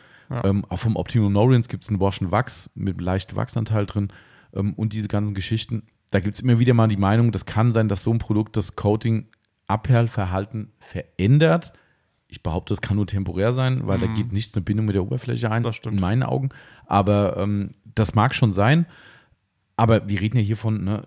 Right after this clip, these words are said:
Speaker 2: dass es sie sch-, äh, sch-, beschädigt, also schreibt er ja, schadet. Und also
Speaker 1: Mhm.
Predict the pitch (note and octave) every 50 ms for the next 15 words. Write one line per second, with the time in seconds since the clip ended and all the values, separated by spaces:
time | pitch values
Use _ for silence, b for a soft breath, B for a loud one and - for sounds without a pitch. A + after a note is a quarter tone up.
0 | _ - G2+ G2 F#2+ G2+ F2+ - - - _ _ _ _ _ _ _ _ _ -
1 | A2 F#2 F#2 G#2 G#2+ - - - D#2 - - - G#2+ G2+ - F#2 F#2+ E2+ - E2+
2 | F2 - - - - F2 - - G#2 A2 G#2 F2+ E2 D2+ C#2+ C#2+ - - - -
3 | - F#2 - G2 E2 C2 - - - F2 E2 E2+ D#2+ D2+ C#2 - - _ _ -
4 | D2+ E2+ - - - - - E2+ G#2+ G#2+ A#2